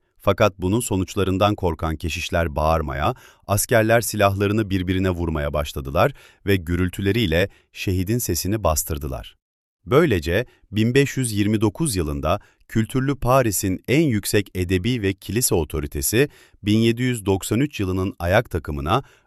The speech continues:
ölmekte olanların kutsal son sözlerini idam sehpasında bastırmak şeklindeki aşağılık uygulama için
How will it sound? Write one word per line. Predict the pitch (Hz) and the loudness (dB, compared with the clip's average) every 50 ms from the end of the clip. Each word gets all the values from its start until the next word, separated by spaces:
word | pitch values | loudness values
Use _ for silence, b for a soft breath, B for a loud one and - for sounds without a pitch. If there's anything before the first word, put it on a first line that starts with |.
| b b | b b
ölmekte | 95 98 98 101 104 107 104 - - | 2 2 4 4 2 2 0 0 0
olanların | 139 113 104 95 92 92 92 90 87 92 92 90 | 0 2 2 0 0 0 0 0 0 0 -2 -4
kutsal | - - - 98 - - - 117 117 107 | -4 -6 -8 -8 -4 0 2 2 2 2
son | - - 123 139 156 | 0 0 0 0 0
sözlerini | 147 - 107 95 92 82 85 85 80 82 85 85 - | 2 2 2 2 2 2 0 -2 0 0 -2 -4 -4
idam | - 90 90 90 95 117 135 135 | -4 -6 -4 0 0 0 2 0
sehpasında | - - 92 87 - - 90 90 87 - 92 92 87 90 78 | 0 -2 -2 -2 0 0 0 0 0 -2 -4 -2 -2 -2 0
bastırmak | 82 82 82 - - 92 92 98 120 131 - | 0 0 0 -2 -4 -2 0 0 0 0 -2
şeklindeki | - 95 85 - 87 82 80 78 78 - - 101 110 120 b b b b b b b b | -2 -4 -4 -4 -4 -4 -4 -4 -4 -4 -2 0 0 0 b b b b b b b b
aşağılık | - 92 87 - 104 95 95 104 131 139 - | -4 -4 -2 -2 0 0 0 0 0 -2 -2
uygulama | 95 95 87 92 87 87 85 82 80 | -2 -2 -2 -2 -2 -2 -2 -2 -2
için | 78 78 - - 147 - | -4 -4 -2 -2 -2 -2